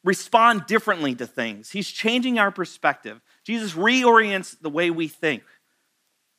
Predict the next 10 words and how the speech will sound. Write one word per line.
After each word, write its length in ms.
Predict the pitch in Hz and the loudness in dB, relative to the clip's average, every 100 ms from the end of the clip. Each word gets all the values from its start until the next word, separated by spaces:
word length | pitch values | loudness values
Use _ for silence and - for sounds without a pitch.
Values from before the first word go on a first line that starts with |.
| _ _ _ _ _ _ _ _ | _ _ _ _ _ _ _ _
Not 240 | 160 226 269 | 2 2 2
only 300 | 247 240 220 | 0 0 2
are 160 | 170 | 2
there 140 | 160 151 | 2 -2
strange 580 | - - 196 208 202 | -4 0 0 0 -4
things 320 | - 196 180 147 | -6 -6 -4 -8
occurring 460 | - 185 185 175 | -4 2 4 4
in 100 | 151 | 0
this 160 | 135 - | -2 -6
parable, 680 | - 170 185 151 110 104 | -4 2 4 4 0 -8